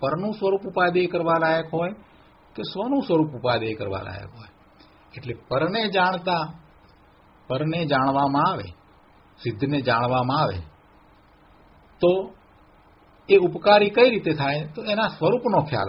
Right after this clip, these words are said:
આવે. પણ સ્વરૂપમાં જવાય નહીં. સિદ્ધના સ્વરૂપમાં આપણે જઈ નથી શકતા. કોઈ બીજા આત્માના સ્વરૂપમાં આપણે જઈ નથી શકતા. જવાય ક્યાં? પોતાના સ્વરૂપમાં જવાય.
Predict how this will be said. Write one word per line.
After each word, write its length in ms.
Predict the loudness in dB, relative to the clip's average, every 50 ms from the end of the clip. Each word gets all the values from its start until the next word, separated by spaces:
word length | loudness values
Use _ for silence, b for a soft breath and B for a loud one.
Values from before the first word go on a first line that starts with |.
| -6 -8
આવે. 120 | -12 -12 -16 -18 -20 _ _ _ b b b b b b b b _ _ _ _
પણ 100 | 2 2
સ્વરૂપમાં 600 | 2 2 4 4 4 4 4 4 4 4 4 4
જવાય 500 | 4 2 0 2 4 6 6 6 6 4
નહીં. 220 | 2 0 -2 -4 -6 -10 -14 -20 -20 -20 -20 -20 _ _ _ _ _ -20 _ _ _ _ _ _ _ _ _ _ _ -20 _ _ _ _ _ -16 -12 -10
સિદ્ધના 420 | -8 -2 0 2 2 4 2 2
સ્વરૂપમાં 560 | -2 -4 -4 0 0 0 0 0 -4 -2 -2
આપણે 240 | -2 -2 -4 -4 -6
જઈ 280 | -4 -2 -2 0 0 -2
નથી 200 | -2 -4 -6 -8
શકતા. 400 | -8 -10 -12 -12 -14 -18 -20 -20 -20 -20 _ -20 _ _ _ _ _ -20 _ _ _ _ _ _
કોઈ 200 | -4 -2 0 0
બીજા 560 | -2 -2 -2 0 0 2 2 0 0 -4 -6 -12 -10 -6
આત્માના 480 | -6 -6 -4 -4 -4 -2 -2 0 -2 -4
સ્વરૂપમાં 500 | -4 -4 -4 -4 -4 -4 -4 -4 -4 -4
આપણે 200 | -2 -2 -4 -4
જઈ 280 | -2 -2 0 0 0 -2
નથી 220 | -4 -6 -8 -10
શકતા. 400 | -10 -10 -14 -14 -14 -16 -16 -16 -16 b b b b b b b b -20 -20 -20 _ _ _ _ _ _ -20 _ _ _ _ -8
જવાય 380 | -2 0 2 4 6 4 4 2
ક્યાં? 440 | 0 -2 -2 -2 -4 -6 -12 -16 -18 -20 -20 _ _ _ -20 -10
પોતાના 440 | -4 -4 -2 4 4 6 6 6 6
સ્વરૂપમાં 580 | 4 4 0 0 0 0 -2 -4 -2 -2 -2 -2
જવાય. 300 | -4 -6 -6 -8 -12